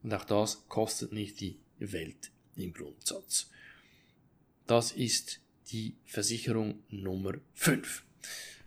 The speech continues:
So, jetzt habe ich dir die fünf wichtigsten Versicherungen der Schweiz kurz und bündig erklärt und wir verlinken dir hierzu noch das E-Book.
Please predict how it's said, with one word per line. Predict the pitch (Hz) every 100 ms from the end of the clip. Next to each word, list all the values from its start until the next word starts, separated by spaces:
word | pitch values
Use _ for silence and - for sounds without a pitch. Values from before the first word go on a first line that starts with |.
| -
So, | - 214 208 - - - - - - - _ _ - - -
jetzt | - 139 180 - - - -
habe | - 139 160
ich | -
dir | 151 156 151 - - - -
die | 131 135 123 - - -
fünf | - 196 202 120 - - -
wichtigsten | 120 139 139 135 - 117
Versicherungen | 113 117 123 131 127 127 127 -
der | 107 92 -
Schweiz | - 98 87 - - - - - -
kurz | - 196 220 -
und | 110 104
bündig | 113 101 95
erklärt | - - 156 240 - - - - - - - - _
und | - 147 139 131 - -
wir | 107 131 131
verlinken | 110 117 214 220 175
dir | 175
hierzu | - - - 156 214 214 - 190 196 - -
noch | 110 98 -
das | - 87 - - - _ -
E-Book. | 160 233 302 302 -